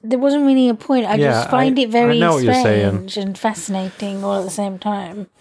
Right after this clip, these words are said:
Speaker 2: People always want to assume ownership of things. They want to
Speaker 1: Mm.
Speaker 2: say, "This is for me to talk about
Speaker 1: Yeah.
Speaker 2: and people like me for, to talk about. It's not for you. You can't talk about it. You can't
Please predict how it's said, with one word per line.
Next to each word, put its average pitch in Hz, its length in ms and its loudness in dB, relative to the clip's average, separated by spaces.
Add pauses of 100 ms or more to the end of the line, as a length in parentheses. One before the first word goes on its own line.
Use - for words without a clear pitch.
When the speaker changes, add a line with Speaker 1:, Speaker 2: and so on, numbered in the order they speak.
(120)
Speaker 2:
People 185 300 0
always 165 440 4
want 139 160 2
to 131 80 4
assume 120 680 2
ownership 104 680 0
of - 160 -4
things. 98 640 -2
They 123 120 0
want 117 280 0
to - 60 -4
Speaker 1:
Mm. - 40 -2
Speaker 2:
say, 110 260 2
"This 107 320 -2
is 113 160 0
for 107 400 2 (100)
me 107 300 2
to - 140 -14
talk 92 260 -2
about 104 460 -2
Speaker 1:
Yeah. 220 140 4
Speaker 2:
and - 80 -4
people 107 340 2
like 101 260 2
me 101 160 2
for, - 140 -12 (260)
to - 100 -8
talk 95 240 -2
about. - 320 -6
It's 123 200 -4
not 110 240 0
for - 140 -2
you. 95 420 -2 (220)
You 120 140 2
can't 127 320 -2
talk 107 280 0
about 101 320 2
it. 101 220 0
You 110 200 0
can't 107 460 0